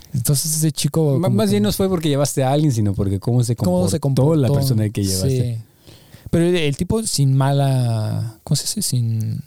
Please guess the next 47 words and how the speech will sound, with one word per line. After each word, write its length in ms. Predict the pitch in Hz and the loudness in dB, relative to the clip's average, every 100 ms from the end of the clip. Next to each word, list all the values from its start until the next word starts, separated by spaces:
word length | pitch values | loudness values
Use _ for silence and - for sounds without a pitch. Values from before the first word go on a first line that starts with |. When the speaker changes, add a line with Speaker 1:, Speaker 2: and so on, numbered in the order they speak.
| 302 | -6
Speaker 1:
o 60 | 185 | -2
sea, 220 | 139 143 | 0 2
Speaker 2:
No 120 | 139 | 2
lo 60 | 156 | 2
hizo 140 | 160 | 2
de 40 | 180 | 0
mala 280 | 180 185 185 | 2 2 2
onda, 240 | 202 180 | 2 0
simplemente 960 | 165 156 147 151 151 160 151 151 151 | 0 0 0 0 0 0 2 2 2
Speaker 1:
es 80 | 147 | 0
su 180 | 151 214 | -2 -4
comportamiento, 500 | 196 185 180 202 233 | -4 -4 -2 -2 0
es 80 | 208 | -2
un 60 | |
comportamiento 400 | 214 208 196 202 | -2 -2 -2 -2
que 100 | 190 147 | -2 0
podrías 300 | 143 143 151 | 2 0 0
esperar 320 | 151 139 139 | -2 0 0
de 60 | 147 | 0
cualquier 280 | 131 120 139 | 0 -2 -2
persona 340 | 143 143 135 | 0 2 2
en 80 | 131 | 2
México 300 | 131 165 127 | 2 0 0
en 60 | |
una 120 | 120 110 | -2 -2
fiesta. 380 | 120 - - _ _ _ - | -2 -4 -12 _ _ _ -10
Speaker 2:
Sí, 300 | - 123 110 | -4 -2 -2
sí, 240 | - 139 | -6 -10
si 140 | - 127 | -2 0
no 80 | |
estaba 480 | 120 - 147 139 123 | 0 0 0 0 -2
al 160 | 113 117 | -6 -6
tanto 400 | 135 123 120 117 | -6 -6 -4 -2
de 140 | 104 | -2
las 580 | 95 90 82 - - - | -2 -4 -6 -8 -8 -4
diferencias 600 | 120 110 117 123 113 117 | -4 -2 0 0 0 -4
culturales. 640 | - 110 98 101 98 95 85 | -2 -4 -2 -2 -2 -2 -4
Speaker 1:
Sí. 340 | - 127 113 - _ _ | -2 -2 -2 -6 _ _
Speaker 2:
"Quítate 300 | - - - | -16 -8 -8
los 140 | 123 - | -6 -6
zapatos". 680 | 101 - - 156 151 - _ - 104 98 | -6 -10 -6 -4 -2 -4 _ -4 -4 0
Speaker 1:
Ándale, 420 | 147 160 156 139 135 - | 0 0 2 2 0 0
cosas 240 | 165 135 | -2 0
así, 400 | 160 143 151 156 147 | 0 2 0 -2 -2
Speaker 2:
<laughs> 40 | |
Speaker 1:
por 100 | 135 | -2
ejemplo. 420 | 123 143 139 139 | 0 -2 0 -2